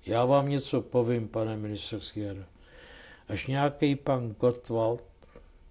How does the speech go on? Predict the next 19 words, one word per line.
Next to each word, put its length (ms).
a 100
pan 320
Firlinger 920
a 100
jiní 640
si 180
dají 240
změnit 500
jméno, 500
pak 340
pan 200
František 720
Bergmann 540
možná 840
o 300
tom 300
začne 800
uvažovat. 1000
Ale 280